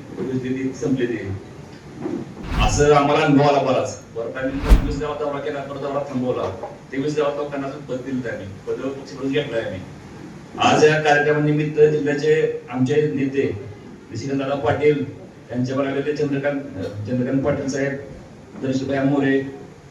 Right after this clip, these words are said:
दत्ता प्रसाद साहेब, या सर्वांचं मी स्वागत करतोय. आज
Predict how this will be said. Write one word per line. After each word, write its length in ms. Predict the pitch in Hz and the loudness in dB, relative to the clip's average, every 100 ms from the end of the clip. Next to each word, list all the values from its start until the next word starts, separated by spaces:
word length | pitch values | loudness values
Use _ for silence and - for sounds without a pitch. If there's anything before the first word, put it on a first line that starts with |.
| - - - - - - - - 143 - - - - - - - - - | -20 -20 -20 -20 -20 -20 -20 -20 -20 -18 -20 -18 -18 -18 -18 -18 -16 -2
दत्ता 260 | 127 131 147 | 2 2 2
प्रसाद 280 | 139 139 135 | 2 2 4
साहेब, 280 | - 131 - - - - | 4 4 2 -4 -14 -14
या 80 | - | -6
सर्वांचं 440 | 147 135 139 147 | 0 4 4 4
मी 100 | 143 | 4
स्वागत 340 | 147 147 139 135 | 4 4 4 4
करतोय. 280 | 139 - 95 98 - - - - - - - - - - | 2 2 0 -2 -8 -18 -20 -20 -20 -20 -20 -12 -10 -6
आज 300 | - 143 147 | 0 0 2